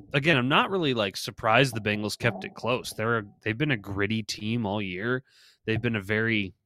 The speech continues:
competitive team, great weapons on offense. Like, yeah, they got Joe Burrow and they have Joe Mixon and Ja'Marr Chase, which are great weapons, but, like, I don't think people realize how good that receiving core is with T Higgins and Tyler Boyd and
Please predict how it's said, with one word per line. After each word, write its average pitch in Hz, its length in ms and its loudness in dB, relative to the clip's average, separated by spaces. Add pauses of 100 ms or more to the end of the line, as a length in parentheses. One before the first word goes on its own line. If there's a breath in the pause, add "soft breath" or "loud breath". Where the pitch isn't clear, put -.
(1400)
competitive 131 720 -2
team, 165 440 0 (360 soft breath)
great 131 320 2
weapons 135 380 4
on 113 140 4
offense. 143 500 2
Like, 117 140 0
yeah, 139 160 10
they 104 100 4
got 120 260 4
Joe 123 220 4
Burrow 107 400 2
and 101 80 -2
they 101 80 0
have 107 280 2 (500 soft breath)
Joe 135 200 8
Mixon 120 420 2
and 107 140 0
Ja'Marr 104 300 -2
Chase, 185 440 2
which 110 180 -4
are 110 80 0
great 117 260 4
weapons, 131 340 4
but, 110 140 -2
like, 113 200 0 (100)
I 147 100 8
don't 359 200 4
think 196 140 0
people 143 220 -4
realize 113 300 2
how 107 160 -4
good 104 180 -2
that 95 180 0
receiving 95 480 -4
core 143 300 2
is 151 280 0
with - 120 -18
T 110 200 0
Higgins 107 480 2
and 85 100 -12
Tyler 98 280 -2
Boyd 98 440 2
and 90 160 -8